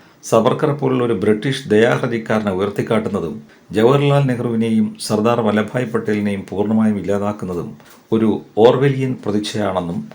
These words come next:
കോൺഗ്രസ് ജനറൽ സെക്രട്ടറി കെ സി വേണുഗോപാൽ ആരോപിച്ചു. "ഇത് നമ്മുടെ സ്വാതന്ത്ര്യ സമര സേനാനികളോടുള്ള അവഹേളനത്തെയാണ് കാണിക്കുന്നത്." എല്ലാ സ്വാതന്ത്ര്യ ദിനത്തിലും മോദി നയിക്കുന്ന ബി ജെ പി ചരിത്രത്തെ വളച്ചൊടിച്ച്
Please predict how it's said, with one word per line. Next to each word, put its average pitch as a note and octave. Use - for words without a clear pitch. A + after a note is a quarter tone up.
കോൺഗ്രസ് A2
ജനറൽ G#2
സെക്രട്ടറി -
കെ G#2
സി G#2
വേണുഗോപാൽ D#2+
ആരോപിച്ചു. D2
"ഇത് G#2
നമ്മുടെ A2
സ്വാതന്ത്ര്യ A2+
സമര A2
സേനാനികളോടുള്ള G2+
അവഹേളനത്തെയാണ് G#2
കാണിക്കുന്നത്." -
എല്ലാ C3+
സ്വാതന്ത്ര്യ C#3+
ദിനത്തിലും C#3
മോദി A#2
നയിക്കുന്ന B2+
ബി G#2+
ജെ A#2
പി A2+
ചരിത്രത്തെ A2
വളച്ചൊടിച്ച് G2+